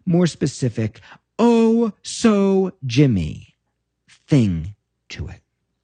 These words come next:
And by doing that, they breathe new life in it. And in fact, if you've seen Up, this scene is actually in dialogue with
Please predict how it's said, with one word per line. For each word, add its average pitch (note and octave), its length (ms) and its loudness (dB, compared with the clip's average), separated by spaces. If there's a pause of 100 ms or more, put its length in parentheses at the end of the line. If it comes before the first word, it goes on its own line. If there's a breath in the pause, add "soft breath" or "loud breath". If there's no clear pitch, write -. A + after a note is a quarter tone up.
(560 loud breath)
And D3+ 200 2
by F3 200 2
doing F3 540 -2
that, F#2 280 -4
they D3+ 140 2
breathe D#3+ 480 -4 (100)
new G3 300 -2
life G3+ 360 -6
in C#3+ 120 -8
it. E3+ 160 -10
And F3 120 -2
in F3+ 200 -2
fact, C4+ 400 -8
if - 180 -8
you've G3+ 200 -2
seen D4 540 -6
Up, F#2 320 -8 (1700)
this F#3+ 240 2
scene C4+ 380 0
is A3 200 0
actually F#3+ 440 -2
in D#3 260 0
dialogue C3+ 760 -4 (160)
with F#2 360 -6